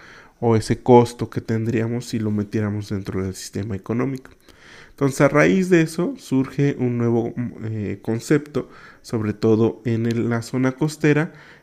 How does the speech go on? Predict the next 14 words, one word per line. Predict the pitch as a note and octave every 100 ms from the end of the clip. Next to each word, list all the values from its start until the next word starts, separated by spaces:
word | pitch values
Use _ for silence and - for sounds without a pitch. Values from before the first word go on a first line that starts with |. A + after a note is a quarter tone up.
| _
que | - A#2+ A#2
es | A#2
el | C#3 A#2+
manejo | A#2+ A2+ A2 A2 B2+ A#2
integral | - G#2+ A2 G#2 G#2 G#2
de | G#2
la | G2
zona | - F#2+ G2
costera. | - G#2+ - B2+ C3 A#2 - _ _ - - - - -
Como | - D3 D3
ya | E3+ G3+
había | G#3+ G#3 F#3
esa | E3 D#3+ E3
preocupación, | B2+ A#2+ A2 A2+ G#2+ - G2 G#2